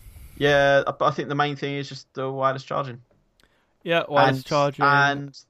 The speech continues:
Speaker 1: uh, what's it with the cameras? I can't even remember. Is it optical image stabilization they added?
Speaker 2: They already have it. They already
Speaker 1: Oh,
Speaker 2: had
Speaker 1: they
Speaker 2: it, I
Speaker 1: had
Speaker 2: should say.
Speaker 1: What?
Speaker 2: Yeah.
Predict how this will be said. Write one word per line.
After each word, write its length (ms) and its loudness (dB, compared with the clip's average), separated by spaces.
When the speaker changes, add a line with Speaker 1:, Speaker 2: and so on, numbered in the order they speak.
Speaker 1:
uh, 260 0
what's 340 -10
it 120 -10
with 140 -12
the 60 -14
cameras? 440 -4
I 40 -12
can't 180 -8
even 100 -14
remember. 240 -12
Is 100 -12
it 80 -6
optical 340 -2
image 300 -4
stabilization 760 -4
they 80 -8
added? 260 -8
Speaker 2:
They 120 2
already 200 2
have 200 0
it. 100 -4
They 80 0
already 180 6
Speaker 1:
Oh, 60 6
Speaker 2:
had 140 8
Speaker 1:
they 80 4
Speaker 2:
it, 80 -2
I 60 -4
Speaker 1:
had 120 0
Speaker 2:
should 100 -18
say. 260 -8
Speaker 1:
What? 140 4
Speaker 2:
Yeah. 80 -2